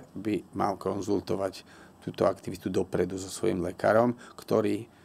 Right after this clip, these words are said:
ho lieči na príslušné chronické ochorenie. Pretože to chronické ochorenie, e, ktoré, e, sa, kto-, pri ktorom je súčasťou liečby podávanie diuretik, čiže liekov na odvodenie,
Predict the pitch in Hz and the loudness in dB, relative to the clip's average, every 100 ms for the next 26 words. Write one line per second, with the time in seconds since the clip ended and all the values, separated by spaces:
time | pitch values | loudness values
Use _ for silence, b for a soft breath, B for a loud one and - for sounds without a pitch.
0 | B B B B 107 98 95 104 - 101 | B B B B 2 6 6 4 2 2
1 | 95 95 92 - - 95 - 98 98 - | 0 0 -2 -2 -4 -4 -2 -2 -2 0
2 | 92 101 - 87 87 87 - - 101 95 | 0 2 -2 -2 -4 -8 -12 -6 -4 0
3 | 95 95 - 95 104 104 - 104 98 - | 0 0 -2 -2 0 0 0 -2 0 2
4 | 101 98 98 - B B B B B - | 0 0 -4 -6 B B B B B 2
5 | 107 98 101 - - 104 101 98 98 98 | 4 4 0 -6 2 2 4 4 4 0
6 | - - - - 107 - - 98 92 - | -4 -12 -18 -6 -4 -2 4 4 4 -6
7 | - - - - - - 107 147 101 101 | -20 -20 -20 -20 -8 0 0 0 -8 -8
8 | 104 104 98 110 110 110 110 120 113 113 | -8 -6 2 4 4 4 4 2 2 2
9 | 104 107 101 98 104 101 98 95 95 98 | 0 2 2 2 0 -2 -2 -2 2 2
10 | 98 98 101 101 104 101 98 - - 110 | 0 -2 0 0 -2 -2 -6 -8 -6 -2
11 | 98 95 - 98 92 98 98 98 101 101 | 0 0 0 0 0 -2 -4 -4 -4 -4
12 | 95 | -6